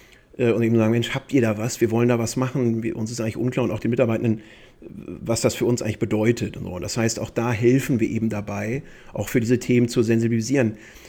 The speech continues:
Lieferketten-Sorgfaltspflichtengesetz zum Beispiel auch sehr interessant, ist ja eben nun die Thematik, dass eben auch die Unternehmen, äh, Menschenrechtsbeauftragte stellen müssen ab einer speziellen Größe.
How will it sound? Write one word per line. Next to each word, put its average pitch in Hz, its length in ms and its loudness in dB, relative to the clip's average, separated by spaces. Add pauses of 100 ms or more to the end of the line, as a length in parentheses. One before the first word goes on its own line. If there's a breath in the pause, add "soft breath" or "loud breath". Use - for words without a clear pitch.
(120 loud breath)
Lieferketten-Sorgfaltspflichtengesetz 123 1800 0
zum 123 100 -2
Beispiel - 160 -6
auch 123 120 -4
sehr - 140 -2
interessant, 127 600 -2 (420 loud breath)
ist - 240 -4
ja 127 60 4
eben 117 200 2
nun 120 140 2
die 120 80 4
Thematik, 120 520 0
dass - 180 -2
eben 117 160 -2
auch 113 120 -6
die - 120 -6
Unternehmen, 117 720 2 (340 loud breath)
äh, 107 200 2
Menschenrechtsbeauftragte 127 1120 -2
stellen 123 460 0
müssen 131 280 0
ab 117 120 -8
einer 123 100 -6
speziellen 127 480 -2
Größe. 131 460 0